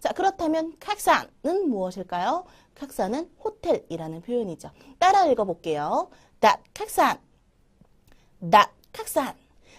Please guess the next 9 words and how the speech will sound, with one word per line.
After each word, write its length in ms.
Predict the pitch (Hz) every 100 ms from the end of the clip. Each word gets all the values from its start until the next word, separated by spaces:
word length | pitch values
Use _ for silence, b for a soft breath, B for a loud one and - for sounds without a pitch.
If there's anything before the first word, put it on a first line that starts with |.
| b
자, 220 | 240 -
그러면 460 | - 277 349 208 170
닷, 180 | 214 - -
khách 160 | 403 -
sạn 280 | 415 403
에서 400 | 349 294 330 427
나오는 460 | 302 185 185 208 220
표현들이 520 | - 381 381 285 226
무엇인지 680 | 175 202 285 285 240 180 156